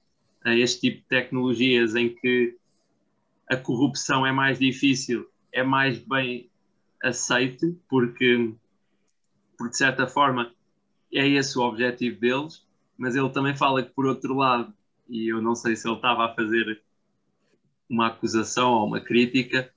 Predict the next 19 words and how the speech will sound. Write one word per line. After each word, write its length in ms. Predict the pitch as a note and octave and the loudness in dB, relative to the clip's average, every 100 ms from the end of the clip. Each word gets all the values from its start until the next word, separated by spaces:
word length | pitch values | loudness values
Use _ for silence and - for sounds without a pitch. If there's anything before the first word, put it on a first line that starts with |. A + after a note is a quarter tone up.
| _ _ - | _ _ -8
mas 480 | A#2 A#2+ B2 A2+ - | -2 0 -2 -4 -4
tipo 240 | A#2 B2 | -2 0
em 100 | A#2+ | 0
países 320 | B2 B2 A#2+ - | 2 2 2 -4
como 560 | - A#2+ A#2+ A2+ A2 G#2 | -4 -2 0 0 -2 -6
Portugal, 480 | A#2 A#2 A#2+ C3 | -8 -2 2 2
Espanha, 680 | B2 A#2 - B2+ B2+ C3 - _ _ _ - | 0 -4 -2 -2 -2 -4 -8 _ _ _ -4
a, 300 | A#2+ B2 B2+ | 0 0 0
a 20 | |
blockchain 440 | A#2 B2+ B2+ C3 | 0 -2 -2 -4
ainda 120 | B2 B2 | -2 -2
não, 380 | B2+ B2 B2 - | -4 -4 -6 -2
ainda 220 | B2 A#2+ | 0 2
não 160 | B2+ A#2+ | 2 0
tem 200 | B2+ B2 | 0 0
assim 180 | A#2+ B2+ | -2 -2
uma 140 | B2+ | 0
grande 260 | B2 B2 B2 | 2 2 2
adoção. 720 | A#2+ B2+ B2+ - C3 C3+ C3+ | 2 0 0 0 0 -2 -6